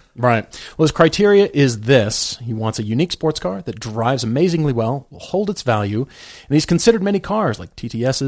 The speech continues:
and Z fours, M threes and fours, older nine elevens, F-types. Here's his budget, twenty-five to thirty-five thousand dollars for the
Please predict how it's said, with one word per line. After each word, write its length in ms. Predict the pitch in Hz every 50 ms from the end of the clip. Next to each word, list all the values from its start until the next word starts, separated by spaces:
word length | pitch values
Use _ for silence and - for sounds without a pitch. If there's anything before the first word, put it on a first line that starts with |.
| 135 123
and 140 | 107 104 98
Z 120 | 104 107 104
fours, 460 | - 180 190 196 190 190 180 165 127
M 140 | 110 110 -
threes 260 | - 143 143 135 123
and 120 | 120 113
fours, 420 | - 156 156 160 160 160 160 147 -
older 220 | - 156 160 160 160
nine 180 | 156 151 151
elevens, 380 | 147 147 147 143 151 147 143 - -
F-types. 600 | - 147 - - - - 135 127 127 - - - - - - - - _ _ _ _ _ _
Here's 240 | - 214 226 -
his 120 | - 196 170
budget, 360 | - 185 185 - - - _ _ _ _ _ _ _
twenty-five 580 | - - 165 190 - 202 - - 190 185 190 180
to 80 | 190 180
thirty-five 500 | - 143 131 131 135 - 139 135 135 -
thousand 320 | - 107 113 113 113 110
dollars 360 | 123 160 160 139 117 110 -
for 80 | - -
the 140 | - 104